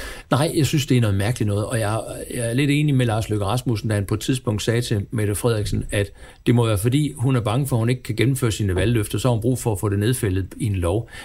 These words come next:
Men, men problemet med sådan en lov, det er jo, at den er jo ikke mere værd, end, end næste gang, der bliver lavet en finanslov,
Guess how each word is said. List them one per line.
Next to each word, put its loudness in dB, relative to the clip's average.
Men, 2
men 2
problemet 2
med 0
sådan 0
en 0
lov, 2
det 2
er 2
jo, 2
at 0
den 2
er 0
jo 2
ikke -6
mere 2
værd, 0
end, 0
end 0
næste 0
gang, 2
der 0
bliver 0
lavet 2
en 0
finanslov, -2